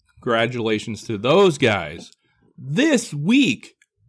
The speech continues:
we are giving away an Odie's package, which consists of,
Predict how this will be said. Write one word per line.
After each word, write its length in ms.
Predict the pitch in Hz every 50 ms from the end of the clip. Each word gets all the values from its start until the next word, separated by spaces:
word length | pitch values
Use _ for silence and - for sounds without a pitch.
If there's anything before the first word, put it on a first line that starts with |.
| _ _ _ _ _ _
we 220 | 131 131 147 170 175
are 140 | 180 175
giving 300 | 165 156 151 165 175 185
away 500 | 175 156 139 117 110 107 113 131 165 156 - _ _ _ _ _ _ _ _ _ _ _ _ - - - - - - _ _ _ _ - - _ _
an 220 | 156 139 131 123 - - 123
Odie's 520 | 143 160 190 208 233 269 175 131 113 104
package, 880 | - - - - 117 107 104 101 - 113 107 110 123 131 160 170 - - _ _ _ _ _ _ _ _ _
which 340 | - 131 147 143 143 - -
consists 720 | - 151 139 139 135 - - - 180 254 254 - - -
of, 600 | 98 104 107 104 107 120 165 202 208 - - -